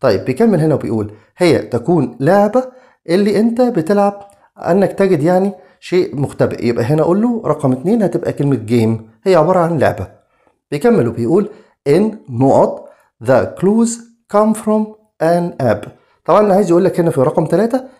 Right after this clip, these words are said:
in geocaching، في اللعبة دي clues اللي هي الألغاز بتيجي من app، تطبيق on your phone، أو مفاتيح الألغاز بتيجي من على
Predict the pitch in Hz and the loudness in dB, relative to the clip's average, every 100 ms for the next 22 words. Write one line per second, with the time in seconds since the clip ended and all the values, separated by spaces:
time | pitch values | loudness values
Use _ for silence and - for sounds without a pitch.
0 | _ - 226 233 - - 240 233 185 143 | _ -2 2 2 -2 -4 -6 -2 0 0
1 | - 110 104 - _ _ - 131 185 214 | 0 -4 -4 -10 _ _ -2 2 4 2
2 | 190 269 277 _ _ _ - 214 226 - | 2 0 -4 _ _ _ 0 2 2 0
3 | 135 156 160 120 131 220 214 - _ _ | 2 2 2 2 2 0 -2 -10 _ _
4 | - 123 196 185 175 247 240 - 147 139 | -10 -4 0 2 4 2 0 -4 2 2
5 | 120 127 - - 165 - 196 208 - 165 | 2 -2 -8 -4 -2 -2 -2 -2 0 2
6 | 175 175 180 175 - 104 - 165 160 143 | 2 2 2 0 -2 -4 0 0 0 -4
7 | 143 226 156 127 135 185 147 160 160 160 | -2 -2 0 -2 0 -2 -4 -2 0 0
8 | 151 175 208 | 0 0 -4